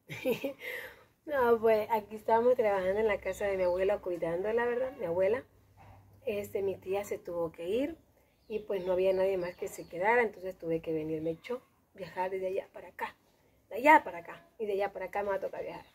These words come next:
Este, aquí estamos cuidando, la verdad, ya desayunó, ya ahorita le vamos a dar las pastillitas. No la puedo mostrar porque no hay permiso, no hay permiso. Entonces,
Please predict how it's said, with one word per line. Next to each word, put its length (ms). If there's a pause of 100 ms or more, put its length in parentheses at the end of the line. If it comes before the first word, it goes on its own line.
(600)
Este, 220
aquí 180
estamos 380
cuidando, 480
la 100
verdad, 220
ya 160
desayunó, 840
ya 80
ahorita 220
le 100
vamos 160
a 60
dar 160
las 140
pastillitas. 800 (680)
No 120
la 160
puedo 220
mostrar 420
porque 960
no 80
hay 80
permiso, 480 (380)
no 60
hay 40
permiso. 380 (840)
Entonces, 800